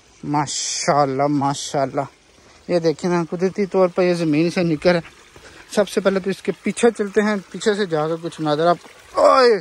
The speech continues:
होए, ये देखे जी, कोई भी चीज़ नहीं है कि वो बंदा बोले कि वो fake shake है। ये ज़मीन है,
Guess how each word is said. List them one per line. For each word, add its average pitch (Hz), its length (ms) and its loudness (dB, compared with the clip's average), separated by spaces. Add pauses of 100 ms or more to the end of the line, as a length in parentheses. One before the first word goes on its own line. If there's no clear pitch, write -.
(120)
होए, 165 160 2 (1120)
ये 254 240 0
देखे 214 320 -4
जी, 160 220 -8 (800)
कोई 233 140 2
भी 214 140 -6
चीज़ 233 340 -6
नहीं 220 140 -4
है 214 120 -4
कि 196 160 -4
वो 185 160 -2
बंदा 165 300 -2
बोले 160 260 -2
कि 165 80 -8
वो 160 80 -4
fake 156 360 -4
shake 151 280 -8
है। 147 100 -6
ये 160 160 -6
ज़मीन 156 380 -6
है, 170 140 -4